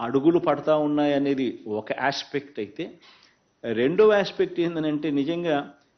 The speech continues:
దేశానికే మనము చేసే ఈ కార్యక్రమం ఒక దిక్సూచిగా ఉంది. అది ఎందుకు దిక్సూచిగా ఉంది అనంటే, ఏ స్థాయిలో దిక్సూచిగా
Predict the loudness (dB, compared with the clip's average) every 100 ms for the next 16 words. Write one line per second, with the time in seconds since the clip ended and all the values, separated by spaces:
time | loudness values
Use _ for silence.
0 | _ -20 -2 4 6 6 4 2 0 0
1 | 0 0 0 0 0 -4 -10 _ _ _
2 | _ _ 0 0 2 0 0 -2 -2 -2
3 | -2 -4 -4 -4 -6 -6 -6 -8 -8 -8
4 | -6 -6 -6 -14 -20 _ _ _ _ _
5 | _ _ _ _ _ _ _ -4 0 0
6 | 0 2 2 2 0 -2 0 -4 -2 0
7 | 0 0 0 0 2 0 0 0 0 -2
8 | _ _ _ _ _ _ _ _ _ _
9 | _ _ 0 2 2 2 2 4 4 4
10 | 0 -2 -8 -6 -2 0 0 -6